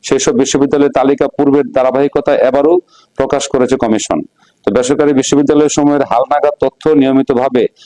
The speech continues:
কমিশনের ওয়েবসাইটে আপলোড করা হয়েছে। এবং অবৈধ ক্যাম্পাস এবং অবৈধভাবে শিক্ষা কার্যক্রম পরিচালনাকারী বিশ্ববিদ্যালয়গুলো হলো ইভাইস বিশ্ববিদ্যালয়। সাময়িক অনুপতি-, অনুমতিপত্রের মেয়াদ উত্তীর্ণ হওয়ায়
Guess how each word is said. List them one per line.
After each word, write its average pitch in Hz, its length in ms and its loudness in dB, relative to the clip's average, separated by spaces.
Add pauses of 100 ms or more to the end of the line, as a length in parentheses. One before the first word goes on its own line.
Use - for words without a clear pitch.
(200)
কমিশনের 147 400 0
ওয়েবসাইটে 147 500 0
আপলোড 135 420 -2
করা 117 200 -2
হয়েছে। 101 340 -2 (180)
এবং - 240 0
অবৈধ 139 220 0
ক্যাম্পাস 143 500 -2
এবং 139 260 0
অবৈধভাবে 143 460 2
শিক্ষা 139 280 -4
কার্যক্রম 143 540 -2 (460)
পরিচালনাকারী 139 600 0
বিশ্ববিদ্যালয়গুলো 139 680 0
হলো 139 220 0
ইভাইস 143 360 0
বিশ্ববিদ্যালয়। 143 580 0 (420)
সাময়িক 139 500 0
অনুপতি-, 139 580 -2
অনুমতিপত্রের 139 680 0
মেয়াদ 135 340 0
উত্তীর্ণ 127 300 -2
হওয়ায় 127 340 0